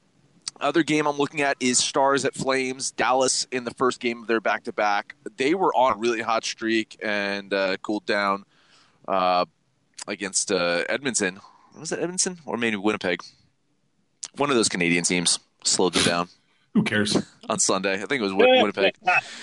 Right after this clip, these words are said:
Speaker 1: Uh, you know, Calgary, they've been playing solid hockey lately, uh, too, but I like the value of the Stars tonight as an underdog. I will bet Dallas, and those are Max's salty picks.
Speaker 2: I like that Dallas play. You see that line. It's getting worse
Speaker 1: Mm-hmm.
Speaker 2: for them. It's
Speaker 1: Mm-hmm.
Speaker 2: getting better for
Speaker 1: Mm-hmm.
Speaker 2: Calgary.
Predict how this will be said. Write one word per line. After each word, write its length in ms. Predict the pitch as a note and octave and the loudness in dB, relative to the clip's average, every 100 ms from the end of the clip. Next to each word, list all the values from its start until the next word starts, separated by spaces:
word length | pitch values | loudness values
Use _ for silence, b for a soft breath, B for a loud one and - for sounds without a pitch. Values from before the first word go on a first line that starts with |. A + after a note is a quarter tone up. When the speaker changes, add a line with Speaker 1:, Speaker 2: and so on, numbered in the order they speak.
| B B | B B
Speaker 1:
Uh, 220 | - C3+ C3+ - | -2 0 0 -2
you 120 | D3+ | -2
know, 80 | D3+ | 0
Calgary, 500 | F3+ E3 F3+ E3+ E3 | 0 2 4 4 4
they've 140 | D#3 | 4
been 80 | E3 | 2
playing 280 | D3+ D3+ C#3+ | 2 0 2
solid 300 | D#3 C3+ C3+ | 2 4 4
hockey 400 | B2+ A#2+ B2 A#2+ | 4 2 0 -4
lately, 540 | A#2 A#2 G#2+ A2+ A2+ | -2 -2 -2 -6 -4
uh, 220 | G#2+ G#2 G#2 | 0 0 2
too, 380 | - B2+ A#2+ A2+ | -2 -2 -6 -8
but 160 | G#2+ G#2 | -4 -2
I 120 | G#2+ B2 | -2 0
like 240 | C3 C#3+ | -2 -2
the 80 | C#3 | -2
value 320 | B2+ B2+ B2+ | 2 4 2
of 60 | A#2+ | 0
the 60 | A#2 | -4
Stars 340 | - A2 - | 2 2 0
tonight 160 | A#2+ A2+ | -6 -8
as 100 | G#2+ | -6
an 60 | |
underdog. 440 | G2+ G#2+ G#2 G2 G2 - | -6 -4 0 0 0 0
I 160 | G2 | -2
will 100 | G2+ | -2
bet 240 | G2 G2 - | -4 -4 0
Dallas, 420 | F#2 F#2 F#2 - | 2 2 0 -4
and 160 | G2 F#2+ | -10 -10
those 240 | F#2+ F#2 | -6 -6
are 80 | F#2+ | -8
Max's 460 | F2+ E2+ E2+ F2+ F2 | -6 -6 -4 -6 -4
salty 320 | - D2 - | -4 -6 -12
picks. 420 | - - - - | -18 -16 -14 -6
Speaker 2:
I 60 | C#3 | -2
like 220 | D3 A#3 | 0 0
that 160 | F3+ C3+ | 0 0
Dallas 320 | D3+ F#3+ A#2+ | 2 2 0
play. 160 | - A#2 | -2 -2
You 100 | B2 | 2
see 120 | F3 | 2
that 120 | C3+ | 2
line. 380 | B2 C3+ D3 A#2 | 2 2 2 0
It's 100 | G#2+ | -2
getting 220 | C#3+ A#2 | -2 0
worse 180 | B2+ E3 | 0 -2
Speaker 1:
Mm-hmm. 80 | - | -2
Speaker 2:
for 60 | |
them. 200 | C3 D3 | -2 -2
It's 100 | A2 | -2
Speaker 1:
Mm-hmm. 80 | - | -4
Speaker 2:
getting 120 | B2 | -4
better 180 | G#2+ C#3 | 0 0
for 80 | G2+ | 0
Speaker 1:
Mm-hmm. 40 | G#2 | 0
Speaker 2:
Calgary. 400 | C3 D3 - | 0 -2 -8